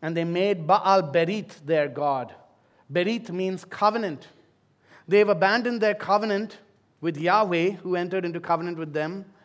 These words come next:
and they've entered into covenant with Baal. And the people of Israel did not remember the Lord their God, who had delivered them from the hand of all their enemies on every side. And they did not show steadfast love to the family of Jerubbaal, that is Gideon, in return for all the good that he had done to Israel.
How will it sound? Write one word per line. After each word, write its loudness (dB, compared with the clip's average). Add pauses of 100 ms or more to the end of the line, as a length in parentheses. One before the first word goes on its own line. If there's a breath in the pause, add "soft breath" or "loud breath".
(240 loud breath)
and -4
they've -2
entered 2
into -2
covenant 0
with -6
Baal. -6 (1040 soft breath)
And -6
the -4
people 0
of 2
Israel 0
did -4
not 0
remember -2
the -2
Lord 2
their -2
God, -2
who -6
had -4
delivered -2
them -2
from -8
the -6
hand -4
of -4
all -2
their 0
enemies -4
on -6
every -8
side. -4 (340 loud breath)
And -2
they 0
did 2
not -2
show -2
steadfast -2
love 0
to -8
the -8
family -4
of -4
Jerubbaal, -4
that -6
is -10
Gideon, -10
in -12
return -6
for -8
all -4
the -8
good -10
that -8
he -10
had -10
done -10
to -12
Israel. -16